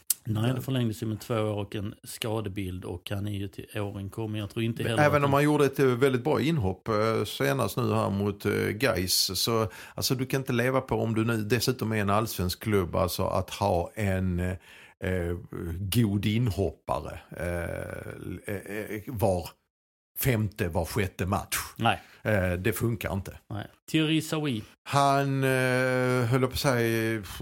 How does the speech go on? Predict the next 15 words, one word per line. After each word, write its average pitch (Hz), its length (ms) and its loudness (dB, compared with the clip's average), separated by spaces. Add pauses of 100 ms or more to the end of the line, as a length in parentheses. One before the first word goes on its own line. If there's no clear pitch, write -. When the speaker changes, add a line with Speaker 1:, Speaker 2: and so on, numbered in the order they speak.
(200)
Speaker 2:
ja, 120 280 2
är 123 100 2
han 117 120 0
kvar 131 260 2
i - 20 2
klubben? 95 380 0
Ja, 123 180 4
det 151 140 2
är 113 60 0
han 90 200 -2
ju 87 180 -2
såklart 85 480 -6
ju, 95 60 -4
men, 117 420 0
eh, 113 120 4